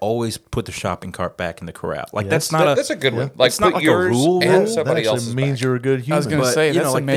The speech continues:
Speaker 4: measure
Speaker 1: like
Speaker 4: of a person's decency.
Speaker 1: Well,
Speaker 2: Yeah.
Speaker 1: <laughs> fair enough.
Speaker 4: <laughs>
Speaker 1: But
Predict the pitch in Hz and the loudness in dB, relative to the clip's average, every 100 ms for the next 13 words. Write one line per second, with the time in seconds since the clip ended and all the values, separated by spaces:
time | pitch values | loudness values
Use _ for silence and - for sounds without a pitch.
0 | 131 135 123 117 117 - 143 135 123 113 | 2 0 0 -2 0 0 0 -4 -6 -6
1 | 139 143 - 120 - 113 143 101 101 160 | -6 -6 -6 -6 -8 -10 -8 -6 -2 -4
2 | 92 - - - 98 87 90 - 190 87 | -4 -8 -8 -2 -2 -2 -4 -2 -2 -4